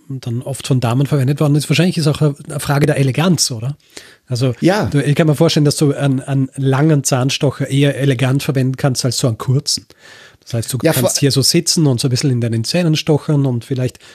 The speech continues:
Speaker 1: hat's zum guten Ton gehört, dass du das machst, ja?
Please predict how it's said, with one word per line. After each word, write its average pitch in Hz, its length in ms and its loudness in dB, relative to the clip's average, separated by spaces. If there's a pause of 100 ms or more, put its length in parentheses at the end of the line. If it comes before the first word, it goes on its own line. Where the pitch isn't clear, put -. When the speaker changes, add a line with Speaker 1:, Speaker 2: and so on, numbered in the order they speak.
Speaker 1:
hat's - 180 -6
zum 175 120 0
guten 185 260 -2
Ton 226 300 0
gehört, - 320 -8 (380)
dass - 140 -8
du 120 100 -10
das - 160 -10
machst, - 340 -14 (140)
ja? 127 140 -12